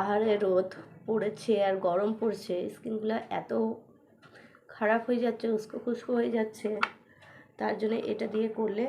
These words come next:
আর বাড়িতে ঘরোয়া পদ্ধতিতে তোমার স্কিনেরও কিছু হবে না, স্কিনটাও ভালো থাকবে। আর এই গরমে তো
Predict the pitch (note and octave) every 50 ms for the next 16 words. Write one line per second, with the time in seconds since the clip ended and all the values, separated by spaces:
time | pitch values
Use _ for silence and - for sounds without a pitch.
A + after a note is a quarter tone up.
0 | - - G3+ G3+ F#3+ G3+ G3 F3+ F3+ - - A3+ A3 G#3 G#3 F3 E3+ F3 F3+ F#3
1 | F#3 F#3 G#3 G3 F#3 - - G3+ - - - - A3 B3+ - - - - - -
2 | - - - - - G#3+ G3+ G3 G3+ F#3+ - - A3+ G#3+ G#3 G#3 G#3+ A3 G#3+ G#3+
3 | A3+ G#3+ - - G#3+ G#3 G#3 G3+ G#3 G3+ G#3 G#3+ A3 C#4 - - - - - -
4 | _ _ _ _ - - - - A#3 A3 A3 A#3 A3+ A3+ A3+ G#3+ G#3+ G3+ A3 G#3+
5 | G#3+ G#3+ G#3 G3+ G3+ A3 G#3 A#3 C#4 F4+ - - - - - - - - - -
6 | - - _ _ _ - - - - - - - - - - - - - - -
7 | - - F2+ F2+ F2 E2+ E2 E2 - - - - - _ _ _ _ _ _ -
8 | _ _ _ _ _ _ - - - _ - G#3+ G3 G#3 G3+ G#3+ A3 A#3 A#3+ A#3
9 | A#3+ C4